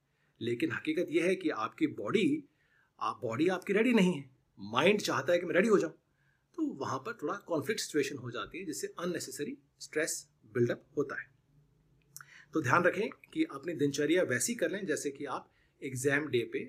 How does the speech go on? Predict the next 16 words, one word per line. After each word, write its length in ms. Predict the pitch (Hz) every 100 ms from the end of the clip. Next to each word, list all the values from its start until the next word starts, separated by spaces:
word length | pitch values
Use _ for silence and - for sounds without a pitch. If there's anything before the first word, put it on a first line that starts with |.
| -
रहने 340 | 123 123 151
वाली 260 | 143 85 82
है। 180 | - _ _ _ _ _ _ _ _ _ _ _ -
अच्छा, 220 | 113 127
दूसरी 280 | 123 160 196
बात 240 | 185 165
ये, 180 | 170 175 _ _ _
खाने 240 | - 214
पीने 180 | 220 220
का 80 | 214
ध्यान 200 | 160 180
रखें, 220 | 180 - - _ _ _ _ -
थोड़ा 160 | 139 123
सा 140 | 120
light 280 | 101 196 220
खाएं, 300 | - 226 156